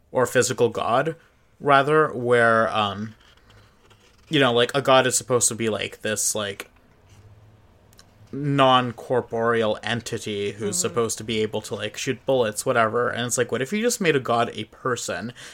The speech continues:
Speaker 1: and gave them the personality of someone who's, like, essentially spoiled, expects whatever they want because they're a god, and curse her with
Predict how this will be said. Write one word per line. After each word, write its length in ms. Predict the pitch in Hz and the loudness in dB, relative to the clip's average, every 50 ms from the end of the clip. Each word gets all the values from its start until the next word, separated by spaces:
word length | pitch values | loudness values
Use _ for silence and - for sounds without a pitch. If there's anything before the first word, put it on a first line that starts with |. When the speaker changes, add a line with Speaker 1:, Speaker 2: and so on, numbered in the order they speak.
| - - | -10 -4
Speaker 1:
and 180 | 123 123 131 117 | -4 -4 -2 0
gave 180 | 123 123 117 | 0 0 0
them 120 | 135 139 135 | 0 -4 -4
the 80 | 123 | -4
personality 560 | 113 - 123 117 - 127 113 110 110 107 107 110 | -2 -2 -2 -2 0 0 2 2 0 0 -4 -6
of 100 | 107 - | -6 -4
someone 380 | - 117 113 113 113 110 110 | -4 -4 -2 -4 -4 -6 -6
who's, 180 | 110 113 107 110 | -6 -6 -6 -4
like, 240 | 113 113 117 - - - _ _ _ _ - _ _ _ - | -4 -4 -4 -6 -10 -20 _ _ _ _ -20 _ _ _ -6
essentially 420 | 135 135 165 156 147 - 143 123 | -4 0 0 0 2 2 0 0
spoiled, 400 | 110 - - - 135 113 110 110 | 0 -2 0 2 2 2 2 2
expects 480 | 113 107 - - - 135 123 - - - | 0 -2 -4 -2 0 0 0 -2 -2 -4
whatever 420 | 123 117 - - 117 - 127 120 | -4 -4 -2 -4 -4 -2 -2 -2
they 140 | 110 113 113 | -2 0 -2
want 320 | 107 107 113 110 107 107 - | -2 0 0 -2 -2 -4 -6
because 260 | 110 - - 110 - | -12 -10 -8 -6 -4
they're 180 | 113 107 107 104 | -2 -2 -2 -2
a 40 | 101 | -4
god, 600 | 107 107 113 127 120 107 113 113 98 113 131 - - - - - - _ - | -6 -4 0 2 2 4 2 0 -2 -6 -8 -10 -12 -18 -20 -20 -20 _ -4
and 300 | - 120 117 117 113 - | -2 0 0 0 -2 -4
curse 440 | - - - - 151 143 - - - | -10 -8 -2 0 0 0 0 -2 -4
her 280 | - 131 120 123 123 | 0 2 2 4 4
with 320 | 120 117 110 110 - - | 4 2 0 -2 -2 -8